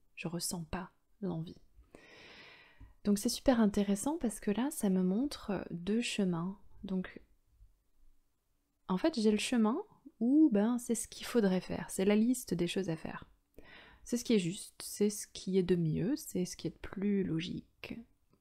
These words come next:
de plus cohérent, euh, dans, dans ton idée de toi-même. Et en fait, il y a un autre chemin aussi.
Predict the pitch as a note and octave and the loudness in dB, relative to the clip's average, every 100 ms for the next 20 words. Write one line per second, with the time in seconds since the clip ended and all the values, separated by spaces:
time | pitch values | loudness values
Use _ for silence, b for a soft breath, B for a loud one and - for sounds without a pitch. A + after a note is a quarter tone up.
0 | - D#3+ - A#3 - F#3 D#3+ E3+ B3 _ | -8 -6 -4 -4 -2 -2 -2 -4 -8 _
1 | _ _ _ _ _ _ _ _ - - | _ _ _ _ _ _ _ _ -20 -16
2 | - - - F3+ F3+ - - - - - | -12 -12 -8 -8 -8 -10 -12 -12 -14 -14
3 | - F3+ F#3 F3 - E3+ - F3 F3 F3+ | -6 -2 0 0 -4 -6 -2 0 0 0
4 | F#3+ F3 - E3+ E3+ A3 B3 G#3 B B | 0 0 0 0 2 4 2 0 B B
5 | B B B B B B _ _ A#3 A#3 | B B B B B B _ _ 0 2
6 | F#3+ D4 F4 G#3+ F3+ F3 G3 C4 - - | 0 -2 0 2 2 2 2 -2 -4 -2
7 | F3+ F3 F3 _ F#3+ F3+ - F3 | 0 -2 -6 _ -8 -8 -10 -14